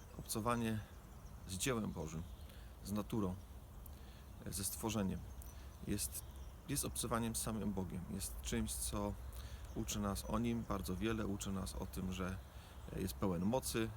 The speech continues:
e, uczy nas o Jego wieku-, wiekuistej mocy i bóstwie, o tym, że jest kimś innym od nas, że jest,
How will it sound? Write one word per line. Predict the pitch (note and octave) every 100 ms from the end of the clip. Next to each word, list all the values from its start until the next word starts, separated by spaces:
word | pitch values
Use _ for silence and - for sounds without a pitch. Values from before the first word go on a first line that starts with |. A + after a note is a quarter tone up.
| - - - - - - -
e, |
uczy | G#2+ -
nas | G2 -
o | F2+
Jego | F2 - F#2+
wieku-, | G2 F#2 F#2
wiekuistej | G#2+ - A2 G#2 - F#2+
mocy | G2 G#2+ - A2
i | - G2
bóstwie, | G#2 C3+ - - A#2 A#2 - - - -
o | -
tym, | - G2+
że | G2
jest | F#2+ -
kimś | - G#2
innym | - C3 B2 A#2
od | A#2 A2
nas, | G#2+ G2+ G2
że | -
jest, | F2 - - -